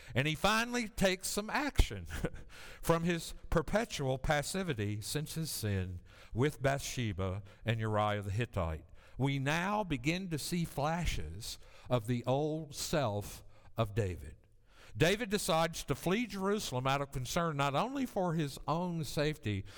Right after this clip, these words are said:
but also for the safety of all in that city. In a decision that will come back to haunt him, David leaves ten concubines to take care of his palace. This may show David's hope that he shall return one day,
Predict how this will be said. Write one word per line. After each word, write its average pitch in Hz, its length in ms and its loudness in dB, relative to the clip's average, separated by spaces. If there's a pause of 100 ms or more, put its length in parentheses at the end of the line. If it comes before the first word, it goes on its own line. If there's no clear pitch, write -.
(200)
but 156 200 4
also 180 380 2
for 147 140 -2
the 131 140 0
safety 175 560 0
of 104 180 -2
all 160 420 4
in 123 140 -2
that 127 220 -2
city. 131 440 -2 (640)
In 151 220 2
a 147 80 -2
decision 165 640 0
that 139 180 2
will 139 100 0
come 196 420 2
back 170 340 2
to 208 100 2
haunt 170 360 2
him, 92 360 -2 (420)
David 190 480 4
leaves 151 420 0
ten 233 500 -2
concubines 104 1000 0 (360)
to 156 100 4
take 190 260 2
care 214 280 4
of 165 100 0
his 143 200 0
palace. 139 760 0 (480)
This 180 260 2
may 185 140 2
show 156 240 2
David's 160 460 0
hope 185 320 2
that 139 160 0
he 170 100 2
shall 135 300 0
return 165 540 0
one 110 280 0
day, 95 380 2